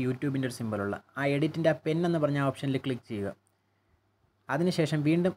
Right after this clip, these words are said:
അതേപോലെ ഒരു പെൻ തന്നെ കാണും, അതിൽ വീണ്ടും ക്ലിക്ക് ചെയ്യുക. അങ്ങനെ ക്ലിക്ക് ചെയ്യുമ്പോൾ നിങ്ങൾക്ക് വീഡിയോയിലുള്ള തംബ്നെയിലും ഗാലറിയിൽ നിന്ന് തംബ്നെയിൽ എടുക്കാൻ പറ്റും. അപ്പോൾ കസ്റ്റം തംബ്നെയിൽ എന്ന ഓപ്ഷനിൽ ക്ലിക്ക് ചെയ്യുക. ശേഷം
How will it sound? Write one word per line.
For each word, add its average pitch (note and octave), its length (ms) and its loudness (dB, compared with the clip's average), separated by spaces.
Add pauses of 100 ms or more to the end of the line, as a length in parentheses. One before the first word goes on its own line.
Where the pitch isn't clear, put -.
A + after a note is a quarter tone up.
(120)
അതേപോലെ D#3+ 480 4
ഒരു D3+ 120 0
പെൻ C#3 120 4 (120)
തന്നെ C3 220 0
കാണും, G2+ 180 -4 (180)
അതിൽ D#3+ 240 2
വീണ്ടും D#3 280 4
ക്ലിക്ക് B2 220 -2
ചെയ്യുക. G#2+ 220 -2 (1400)
അങ്ങനെ F#3 240 2
ക്ലിക്ക് D3+ 160 2
ചെയ്യുമ്പോൾ E3+ 300 6
നിങ്ങൾക്ക് D#3+ 260 4 (100)
വീഡിയോയിലുള്ള E3+ 560 8 (140)
തംബ്നെയിലും D3 460 4 (320)
ഗാലറിയിൽ E3+ 480 6
നിന്ന് D#3+ 200 2
തംബ്നെയിൽ D3 340 4
എടുക്കാൻ B2 300 0
പറ്റും. - 240 -8 (380)
അപ്പോൾ E3+ 260 -2
കസ്റ്റം E3 320 0 (140)
തംബ്നെയിൽ E3 380 4
എന്ന D#3+ 200 2
ഓപ്ഷനിൽ C#3+ 380 0
ക്ലിക്ക് A2+ 200 -4
ചെയ്യുക. G#2+ 240 -2 (1600)
ശേഷം D#3+ 180 2